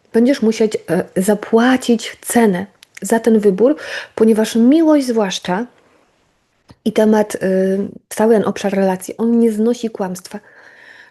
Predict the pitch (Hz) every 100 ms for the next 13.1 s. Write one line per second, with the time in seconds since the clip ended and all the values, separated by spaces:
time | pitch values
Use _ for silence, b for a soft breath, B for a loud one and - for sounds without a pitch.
0 | - 247 247 247 - - - 233 294 311
1 | 254 240 - 202 190 208 208 - 247 247
2 | 220 220 202 196 262 190 185 240 - _
3 | _ _ _ _ _ _ _ _ _ _
4 | _ _ - - - 233 226 220 208 -
5 | 240 247 233 208 208 214 208 196 190 185
6 | 180 - B B B B B B - 208
7 | - 220 220 233 262 247 233 226 220 -
8 | 285 320 214 190 196 202 202 196 - 208
9 | 196 185 - 190 240 339 254 185 - -
10 | 175 180 185 185 190 - - - 190 -
11 | 220 294 277 - 196 185 185 180 175 185
12 | 214 320 262 - 180 175 - 175 - 190
13 | -